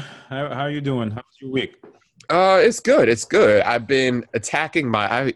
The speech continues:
Speaker 2: I don't know. I, I think I told you about it. I've been dealing with this hip issue for a while, hip tendinopathy.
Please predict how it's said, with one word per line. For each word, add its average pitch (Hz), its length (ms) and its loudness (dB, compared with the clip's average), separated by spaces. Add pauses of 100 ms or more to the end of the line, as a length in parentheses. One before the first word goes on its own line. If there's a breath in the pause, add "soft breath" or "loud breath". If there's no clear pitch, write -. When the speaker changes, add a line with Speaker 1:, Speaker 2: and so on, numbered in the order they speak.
Speaker 2:
I 135 100 -2
don't 113 140 0
know. 98 180 2
I, 98 200 0
I 127 40 -6
think 202 220 -4
I 104 60 0
told 101 240 -2
you 95 60 -4
about 98 200 -2
it. 104 60 0
I've 123 140 -2
been 110 160 -6
dealing 104 280 -2
with 104 100 -8
this 104 180 -6
hip - 240 -4
issue 107 360 -4
for 110 180 -4
a 98 80 -2
while, 101 360 -2
hip 107 220 -6
tendinopathy. 101 920 -6